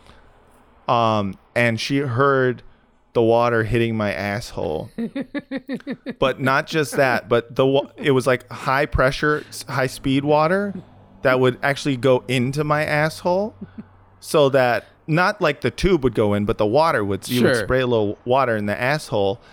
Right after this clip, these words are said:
Speaker 1: And then when I, when it stopped, uh, you would, you would take another shit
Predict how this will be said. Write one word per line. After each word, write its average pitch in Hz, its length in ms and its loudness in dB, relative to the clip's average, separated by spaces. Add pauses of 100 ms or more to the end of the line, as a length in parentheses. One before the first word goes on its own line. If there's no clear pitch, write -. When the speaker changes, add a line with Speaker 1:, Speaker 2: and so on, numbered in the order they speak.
(240)
Speaker 1:
And 120 340 0
then 131 320 2 (240)
when 127 280 2
I, 110 340 -2
when 123 200 0
it 101 120 -4
stopped, 160 640 -2 (520)
uh, 113 340 2
you 127 200 0
would, 113 260 0 (600)
you 135 140 -2
would 131 100 0
take 151 200 0
another 117 500 0
shit - 500 -6